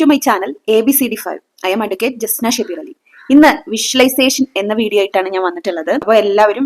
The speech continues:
വിഷ്വലൈസേഷൻ എന്ന ഈ വീഡിയോ വളരെയധികം ശ്രദ്ധിച്ച് കാണാം. ഇംഗ്ലീഷ് ഫ്ലുവന്റ് ആവാൻ ഇതുപോലൊരു ടെക്നിക് വേറെ ഇല്ല. വിഷ്വൽസ് കണ്ട്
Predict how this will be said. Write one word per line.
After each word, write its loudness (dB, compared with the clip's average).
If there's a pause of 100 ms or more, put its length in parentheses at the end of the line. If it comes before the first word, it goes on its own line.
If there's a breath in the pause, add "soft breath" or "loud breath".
വിഷ്വലൈസേഷൻ -4
എന്ന -4
ഈ -2
വീഡിയോ 0 (120)
വളരെയധികം -2
ശ്രദ്ധിച്ച് -8
കാണാം. -2 (320)
ഇംഗ്ലീഷ് 2
ഫ്ലുവന്റ് 6
ആവാൻ 6 (160)
ഇതുപോലൊരു 4
ടെക്നിക് -4
വേറെ 2
ഇല്ല. -10 (240)
വിഷ്വൽസ് 4
കണ്ട് 4